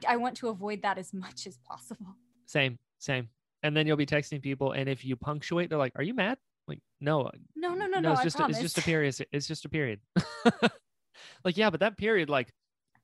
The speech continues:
Speaker 2: that was really forceful, right?" Like, "No, no, no, no, it's ju-, it's,
Speaker 1: No.
Speaker 2: it's just the end of the sentence."
Speaker 1: It's, <laughs> it's a
Speaker 2: <laughs>
Speaker 1: statement.
Speaker 2: Yeah. That's really aggressive. You just said "yes" with a period. Like, sheesh, what's going on?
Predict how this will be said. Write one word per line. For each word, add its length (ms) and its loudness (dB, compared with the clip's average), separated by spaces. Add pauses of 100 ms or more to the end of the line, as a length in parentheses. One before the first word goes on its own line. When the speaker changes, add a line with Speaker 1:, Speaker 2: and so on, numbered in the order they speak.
(120)
Speaker 2:
that 60 -2
was 120 -2
really 160 2
forceful, 420 0
right?" 240 -6
Like, 120 -14 (360)
"No, 260 4
no, 160 0
no, 100 4
no, 120 6
it's 140 2
ju-, 80 0
it's, 160 -6
Speaker 1:
No. 80 -14
Speaker 2:
it's 140 2
just 180 -4
the 140 0
end 100 0
of 60 0
the 60 -4
sentence." 540 -2
Speaker 1:
It's, 220 0
<laughs> 60 -6
it's 360 2
a 100 2
Speaker 2:
<laughs> 20 -
Speaker 1:
statement. 680 -2 (240)
Speaker 2:
Yeah. 480 2 (1000)
That's 220 -6
really 360 6
aggressive. 600 0
You 100 -8
just 200 -2
said 200 -2
"yes" 560 -4 (200)
with 120 -4
a 40 0
period. 440 -2
Like, 280 -2 (460)
sheesh, 640 0 (120)
what's 140 -10
going 180 2
on? 260 -4